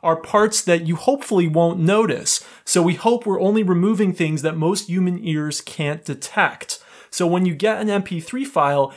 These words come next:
you're getting what's called a lossy compressed file.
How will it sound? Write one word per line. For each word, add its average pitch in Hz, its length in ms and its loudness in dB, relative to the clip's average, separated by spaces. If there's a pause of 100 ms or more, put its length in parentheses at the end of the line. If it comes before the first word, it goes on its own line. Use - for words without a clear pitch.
(120)
you're 175 180 2
getting 202 260 2
what's 185 200 0
called 165 320 0
a 151 160 -4
lossy 147 600 0
compressed 151 720 -2
file. 131 560 2